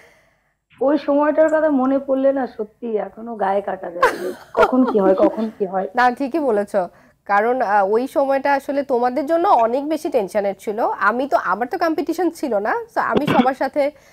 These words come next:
Speaker 2: মিশে যে সম্পর্কটা তৈরি হয়েছিল, সেটা আসলে বয়ে বেড়ানোর যে ব্যাপারটা, ওইটা বয়ে বেড়াচ্ছি এখনো পর্যন্ত এবং বয়ে বেড়াতে চাই। So, আহ, দেখি কারা join করলো আমাদের সঙ্গে, কারণ, আহ,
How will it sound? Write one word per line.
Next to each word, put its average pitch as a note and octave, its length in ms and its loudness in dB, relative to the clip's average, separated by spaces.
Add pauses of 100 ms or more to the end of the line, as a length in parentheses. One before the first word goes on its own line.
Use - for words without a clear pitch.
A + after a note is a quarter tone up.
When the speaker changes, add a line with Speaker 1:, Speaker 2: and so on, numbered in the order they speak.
(160)
Speaker 2:
মিশে C4 320 -4
যে E4 160 0
সম্পর্কটা F4 640 -4
তৈরি D#4 260 -4
হয়েছিল, D4 400 -6
সেটা A3 280 -2
আসলে G3+ 280 -6
বয়ে A3+ 320 4
বেড়ানোর F3 400 -2
যে F3 120 -8
ব্যাপারটা, D#3+ 360 -10
ওইটা A#3+ 260 -4
বয়ে A3+ 240 -2
বেড়াচ্ছি E3 400 -8
এখনো G3+ 280 -10
পর্যন্ত A#3 360 -8
এবং C4+ 240 -8
বয়ে A3 240 0
বেড়াতে G#3+ 360 -4
চাই। E3+ 400 -6 (640)
So, D#4 40 0 (380)
আহ, B3 220 6
দেখি D4 260 2
কারা C#4+ 280 8
join A#3 320 4
করলো C#4+ 260 2
আমাদের A#3+ 260 2
সঙ্গে, C#4 400 -2 (280)
কারণ, G#3+ 480 0
আহ, F#3+ 480 2